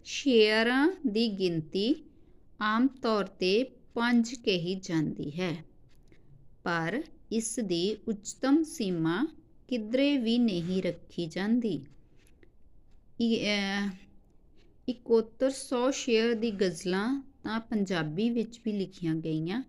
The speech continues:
ਹਨ। ਘੱਟੋ ਘੱਟ ਸੀਮਾ ਪੰਜ ਹੀ ਕਹੀ ਜਾਂਦੀ ਹੈ, ਪਰ ਦੀਵਾਨ ਗਾਲਬ ਗਜ਼ਲ ਸੰਗ੍ਰਹਿ ਨੂੰ ਦੀਵਾਨ ਕਿਹਾ ਜਾਂਦਾ ਹੈ, ਵਿੱਚ ਚਾਰ ਚਾਰ ਸ਼ੇਅਰਾਂ ਦੀਆਂ ਵੀ ਗਜ਼ਲਾਂ ਹਨ।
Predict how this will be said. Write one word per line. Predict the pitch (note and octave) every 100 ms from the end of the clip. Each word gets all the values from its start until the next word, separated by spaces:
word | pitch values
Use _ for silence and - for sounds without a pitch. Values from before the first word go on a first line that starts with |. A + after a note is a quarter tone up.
| -
ਹਨ। | D#3 - C#3+ - - - - - - - -
ਘੱਟੋ | C4+ - A3+ G#3
ਘੱਟ | - B3 A3 B3
ਸੀਮਾ | B3+ - A3 G3+ G3+ A#3
ਪੰਜ | A3+ G#3+ G3 F#3+
ਹੀ | G#3+ G#3+
ਕਹੀ | G#3 - F3 F#3+
ਜਾਂਦੀ | F#3+ F3 D3+ D#3 - D3
ਹੈ, | C#3+ D3+ - - - - - - -
ਪਰ | G#3 F#3+ G3+ C#4+ - -
ਦੀਵਾਨ | F3 G3+ F#3 F#3 E3 F3+ C4 - - - D#3+
ਗਾਲਬ | F3+ E3+ D#3+ E3 A#3 C4+ - - - - - _ E3 G3
ਗਜ਼ਲ | F3 G3+
ਸੰਗ੍ਰਹਿ | A3 A#3 G3+ F#3 F3 G3
ਨੂੰ | F#3 G3+ B3 -
ਦੀਵਾਨ | F#3+ G#3 G3 F#3 E3 F3 A3+ D#4+ - - -
ਕਿਹਾ | G3+ F#3 F3
ਜਾਂਦਾ | D#3+ D3+ D3 C#3 -
ਹੈ, | C3+ C#3 D3+ - - - - -
ਵਿੱਚ | F#3+ G#3 B3+
ਚਾਰ | - A3 F#3 F3+ -
ਚਾਰ | G3 G#3+
ਸ਼ੇਅਰਾਂ | B3+ - F3+ F3 G3
ਦੀਆਂ | A3 F#3 E3+ F3
ਵੀ | F3 E3+ G3+
ਗਜ਼ਲਾਂ | E3+ D3+ - - -
ਹਨ। | - -